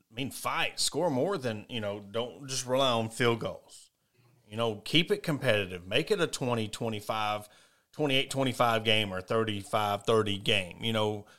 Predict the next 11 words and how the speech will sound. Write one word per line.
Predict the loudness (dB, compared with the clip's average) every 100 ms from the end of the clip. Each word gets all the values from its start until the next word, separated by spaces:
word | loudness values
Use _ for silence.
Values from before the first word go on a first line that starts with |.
| _
score | -6 -4 -2
some | 0 -2
points. | -2 -4 -4 0
Show | 0 4 4 4 0
that, | -2 0 2 0 -2 -4 -4 _ _ _ _ _ _ 0
you |
know, | 4 6 6 2 -2 -8 _ -20 -4
this | 0 4
isn't | 4 2 -2
just, | 0 0
the, | -2